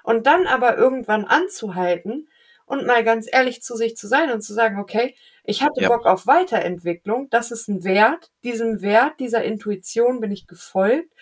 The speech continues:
Speaker 1: und jetzt habe ich irgendwie einen total coolen Buddy, mit dem ich sehr viel teile."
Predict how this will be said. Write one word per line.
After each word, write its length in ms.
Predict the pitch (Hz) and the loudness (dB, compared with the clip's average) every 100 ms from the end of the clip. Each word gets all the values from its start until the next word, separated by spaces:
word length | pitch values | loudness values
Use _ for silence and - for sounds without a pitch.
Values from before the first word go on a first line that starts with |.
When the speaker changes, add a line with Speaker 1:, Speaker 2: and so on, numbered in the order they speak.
| - - - - | -20 -20 -20 -8
Speaker 1:
und 140 | 208 208 | 0 2
jetzt 220 | 254 - | 2 2
habe 180 | 247 233 | 0 0
ich 120 | 233 | 0
irgendwie 300 | 226 240 220 | -2 -2 -4
einen 100 | 226 | -4
total 440 | 226 226 285 302 294 | -4 -6 -2 -2 -4
coolen 380 | - 226 202 | 0 0 2
Buddy, 480 | 185 190 202 269 370 - _ _ _ | 0 0 0 -2 -2 -6 _ _ _
mit 220 | 226 226 | 2 4
dem 160 | 233 233 | 2 2
ich 140 | 226 - | -2 0
sehr 200 | 214 220 | 2 2
viel 220 | 220 208 | 0 -4
teile." 600 | - 202 196 202 233 | -2 -2 0 0 -2